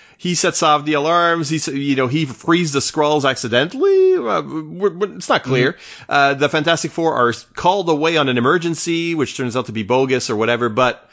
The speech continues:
Speaker 1: we don't see that emergency. We don't see the Fantastic Four, what they're doing. So Spider-Man is fighting the Skrulls alone.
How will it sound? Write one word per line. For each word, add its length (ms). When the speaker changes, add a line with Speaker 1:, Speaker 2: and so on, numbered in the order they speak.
Speaker 1:
we 120
don't 200
see 220
that 140
emergency. 480
We 80
don't 160
see 100
the 80
Fantastic 400
Four, 320
what 200
they're 160
doing. 420
So 180
Spider-Man 540
is 120
fighting 460
the 120
Skrulls 440
alone. 580